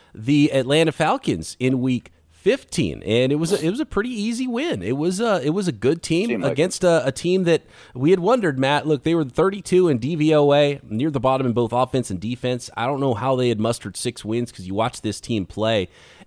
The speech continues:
Speaker 1: and they've got Matt Ryan and nothing else. The, the forty-niners
Speaker 2: Yeah, yeah.
Speaker 1: dominated both lines of scrimmage in this football game, which was pretty much the end of it there. And then some big players on the forty-niners team making some big plays, George Kittle and Debo. And, um,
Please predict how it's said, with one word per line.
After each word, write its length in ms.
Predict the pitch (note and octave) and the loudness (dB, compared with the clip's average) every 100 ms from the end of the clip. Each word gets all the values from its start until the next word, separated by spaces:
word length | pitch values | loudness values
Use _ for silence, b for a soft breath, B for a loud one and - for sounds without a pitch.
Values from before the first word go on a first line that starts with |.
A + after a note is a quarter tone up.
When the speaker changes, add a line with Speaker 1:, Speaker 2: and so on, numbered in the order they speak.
| - | -4
Speaker 1:
and 360 | G#2+ F#2+ F2+ | -2 0 -2
they've 280 | D2 G2+ C3+ | -2 -2 0
got 220 | D#3 D3 | 0 0
Matt 200 | B2+ A#2+ | -2 -4
Ryan 340 | G#2+ G#2+ A2 G2+ | -2 -2 -2 -4
and 360 | G2+ E2+ E2 | -6 -8 -8
nothing 320 | F2 F2+ D#2+ | -8 -8 -8
else. 320 | D#2 - - - | -10 -12 -18 -14
The, 160 | G2 E2 | -10 -8
the 120 | F2+ | -8
forty-niners 540 | - D3+ A2+ G2 E2+ - | -4 2 2 2 -2 -8
Speaker 2:
Yeah, 60 | |
yeah. 80 | - | -6
Speaker 1:
dominated 640 | G2+ G#2+ G2 D#2+ C#2+ C2+ | -2 0 0 -2 -6 -6
both 280 | F2 G#2+ - | -2 0 0
lines 380 | G2 G2+ G#2+ F2 | -2 0 0 -2
of 100 | C#2+ | -10
scrimmage 460 | - G2 F#2+ F#2+ | -10 -6 -4 -4
in 60 | F#2 | -4
this 160 | F2+ - | -4 -4
football 340 | G2 - F2+ | -6 0 -2
game, 260 | F#2 F2+ F2 | 0 -2 -2
which 180 | E2 | -6
was 100 | E2 | -10
pretty 260 | D#2 C#3+ C#3+ | -8 -4 0
much 400 | G2 G2 F#2 - b b b b | 2 2 0 -8 b b b b
the 280 | E2+ F#2+ F#2 | -6 0 2
end 160 | G2 | 2
of 80 | F2 | 0
it 100 | E2 | -2
there. 220 | F2 F2 | 0 2
And 120 | G2 | 2
then 140 | F#2 F#2+ | 2 -2
some 160 | - | -4
big 220 | F2 G2+ - | -4 -4 -6
players 380 | F#2+ F2 G2+ | -4 -2 -2
on 80 | G2 | -2
the 80 | F#2 | -4
forty-niners 520 | F#2+ F#2+ F2+ F2 F2 | -2 -4 -2 -2 -4
team 220 | - F#2+ F#2 | -6 -6 -4
making 240 | E2 G2 | -6 -6
some 160 | - F#2 | -8 -6
big 220 | F2+ F2 | -6 -8
plays, 380 | - D#2+ F2+ - B B B | -8 -6 -6 -10 B B B
George 280 | G2 F#2 | -4 -4
Kittle 300 | - F#2 G2 | -4 -2 0
and 120 | G2 F2 | -2 -4
Debo. 500 | F2+ F2 F2+ G2 G2 | -6 -2 0 0 0
And, 140 | D#2 B B B | -4 B B B
um, 340 | E2 D#2+ D#2+ | -8 -6 -6